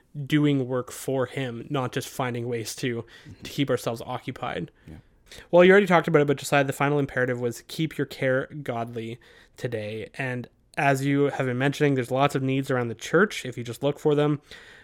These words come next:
Speaker 1: But what advice would you maybe give to someone who might be listening that might not feel familiar enough with people in the church to meet those needs or to look for those needs? Someone who maybe goes here, has been coming for a bit,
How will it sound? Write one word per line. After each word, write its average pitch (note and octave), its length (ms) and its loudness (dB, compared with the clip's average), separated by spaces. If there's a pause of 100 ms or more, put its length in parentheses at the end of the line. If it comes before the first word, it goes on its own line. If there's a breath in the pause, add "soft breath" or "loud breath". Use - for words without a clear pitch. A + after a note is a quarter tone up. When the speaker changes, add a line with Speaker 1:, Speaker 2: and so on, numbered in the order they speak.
Speaker 1:
But D#3+ 80 8
what F#3+ 160 10
advice F#3+ 400 4
would D3+ 140 2
you C#3+ 100 0
maybe C3+ 220 2
give C#3 180 -2
to B2+ 100 -8
someone B2+ 260 -4
who C3 140 -8
might C#3 200 2
be D#3 80 -2
listening B2 420 -4
that C#3+ 100 0
might E3+ 260 4
not C#4 220 0
feel D3+ 460 4 (240 loud breath)
familiar D3+ 580 6
enough B2 320 -2
with C3+ 120 -6
people C#3 280 -6
in C3 60 -4
the B2 80 -6
church - 420 -10
to B2+ 100 -12
meet A#2 300 -10
those G2+ 300 -10
needs G#2 260 -14
or - 60 -8
to C#3+ 100 -6
look B2+ 240 -4
for - 140 -8
those A2 240 -8
needs? G#2+ 360 -14 (260 loud breath)
Someone F3+ 260 4
who D#3+ 100 2
maybe D3+ 240 4
goes D#3+ 340 4
here, D#3+ 180 6
has C3+ 120 4
been B2 120 -6
coming C#3+ 220 -2
for C3+ 140 -2
a C3 60 -2
bit, C3 320 0